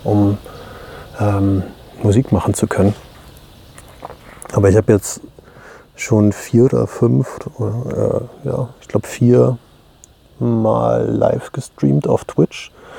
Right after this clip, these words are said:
und zwischendurch mich immer wieder hingesetzt und ein bisschen am Setup gefeilt und Sachen ausprobiert und verfeinert.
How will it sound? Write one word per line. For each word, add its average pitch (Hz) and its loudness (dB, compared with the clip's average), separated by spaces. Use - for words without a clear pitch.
und 110 -6
zwischendurch 113 2
mich 110 -6
immer 113 -4
wieder 117 -2
hingesetzt 117 -2
und 113 -6
ein 113 -4
bisschen - -6
am 117 -2
Setup - -2
gefeilt 117 -2
und 110 -2
Sachen 123 -2
ausprobiert 117 -2
und 107 -6
verfeinert. 120 -2